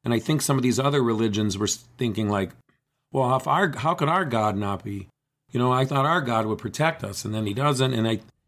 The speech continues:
all this churn and through, you know, generations and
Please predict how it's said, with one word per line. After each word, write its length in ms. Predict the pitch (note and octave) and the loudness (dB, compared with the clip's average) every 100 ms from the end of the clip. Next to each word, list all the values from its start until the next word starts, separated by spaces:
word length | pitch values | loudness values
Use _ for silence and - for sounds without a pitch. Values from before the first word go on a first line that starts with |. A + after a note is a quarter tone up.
| _ | _
all 200 | B2 C#3+ | 0 2
this 180 | C3+ B2 | 2 0
churn 480 | - - C3+ C#3 C3+ | -2 0 2 4 2
and 160 | G2+ | -2
through, 180 | F2+ A2 | -4 -4
you 100 | C3 | -2
know, 160 | A2+ G2 | -2 -2
generations 880 | F2 A#2+ A2 A2 C#3+ C3+ G2+ G#2+ G2 | 0 2 2 2 2 0 -2 -2 -4
and 140 | F#2 | -6